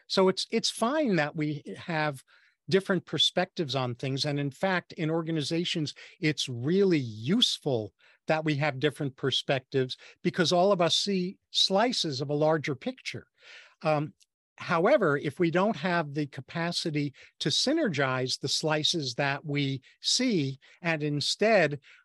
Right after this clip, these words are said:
we insist that what each one of us is seeing is the whole picture rather than a slice of a larger picture, that's where, uh, where instead of having multiple perspectives,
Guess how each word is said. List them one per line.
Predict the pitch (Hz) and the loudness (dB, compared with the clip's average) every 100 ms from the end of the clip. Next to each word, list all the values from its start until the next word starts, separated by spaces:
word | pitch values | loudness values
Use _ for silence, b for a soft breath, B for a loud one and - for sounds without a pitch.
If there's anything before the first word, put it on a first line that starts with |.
| - | -4
we | 156 170 160 170 | 2 4 4 0
insist | - 156 151 - 185 - - | -2 0 0 0 2 0 0
that | 165 147 151 _ _ _ _ | 0 0 -2 _ _ _ _
what | 165 170 | 0 0
each | 202 214 - | 0 -2 -2
one | 165 190 | 2 2
of | 175 | 4
us | 165 - | 2 2
is | 165 - | 0 2
seeing | 196 196 180 | 2 2 2
is | 170 143 | 0 -2
the | 160 | 0
whole | 123 202 247 | 2 4 4
picture | - 143 - 156 | 2 -2 -2 -6
rather | 131 143 139 143 | 0 0 2 0
than | 135 131 | 0 -2
a | 123 | 0
slice | - 175 214 - | 2 2 0 0
of | 147 | -2
a | 139 | 0
larger | 131 127 120 110 | 0 0 -4 -10
picture, | 123 - - 127 107 B B B B | -12 -14 -10 -10 -10 B B B B
that's | 139 165 214 - | 0 2 0 -4
where, | 175 170 160 147 - _ _ _ - | 0 2 4 2 -2 _ _ _ -2
uh, | 151 147 190 | 0 0 2
where | 165 151 | 2 4
instead | 147 - 196 196 | 2 2 2 2
of | 190 | 0
having | 127 165 151 143 135 _ _ - | -2 -2 0 -2 -4 _ _ -4
multiple | 147 160 190 190 143 147 | 0 2 2 0 -2 -2
perspectives, | - - 123 - - 240 - 143 117 113 - | -2 -4 -2 -2 -2 -2 -4 -6 -6 -6 -12